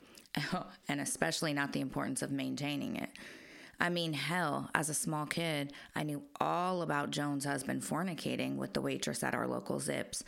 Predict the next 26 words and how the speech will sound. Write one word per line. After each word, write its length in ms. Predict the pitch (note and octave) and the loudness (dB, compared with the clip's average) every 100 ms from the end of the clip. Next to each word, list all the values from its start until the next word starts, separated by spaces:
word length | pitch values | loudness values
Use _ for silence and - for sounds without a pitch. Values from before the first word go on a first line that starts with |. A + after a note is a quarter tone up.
| - - - | -10 -12 -4
but 140 | C#3+ | 0
God 220 | - C#3+ D3+ | 2 2 2
forbid 360 | D#3 D#3+ D3+ | 0 0 0
anyone 440 | D3 D3 C#3+ C#3+ C#3+ | 0 0 0 0 0
mentioned 400 | C#3+ D3 C#3+ C3+ | -2 0 0 0
Joan 280 | C#3+ C#3+ | 0 2
needing 320 | C#3 C3+ C3+ C3+ | 0 0 -2 -2
to 100 | C#3 | -2
go 160 | C#3 | 0
to 80 | B2 | 0
therapy 680 | B2 - C#3+ C#3 - B2+ A#2+ - - | -2 0 2 0 -2 -2 -4 -8 -6
after 280 | - C#3 C#3+ | -2 0 0
her 160 | B2+ C3 | 0 0
husband 480 | C3+ C3 - B2+ A#2+ | 0 0 -2 -2 -2
totally 360 | C3+ A#2+ A2+ | 0 0 0
shattered 440 | - - - - - | -2 0 0 0 -2
her 120 | - | -2
world. 400 | - - - - - - - - - - - | -2 -2 -2 -6 -12 -20 -20 -20 -20 -20 -16
Thankfully, 840 | - - G3+ G#3+ - - - - - - - - | -4 2 2 2 0 0 2 0 -2 -8 -16 -8
these 360 | D#3 E3 F#3 G3 | -2 0 2 2
days, 280 | D3+ C#3+ - | 2 0 0
caring 300 | D3 C#3 D3 | 0 0 2
for 140 | D#3 | 2
our 100 | D3 | 2
mental 320 | D3 C#3 D3 | 2 2 2
health 300 | C#3 C#3 C3+ | 2 0 0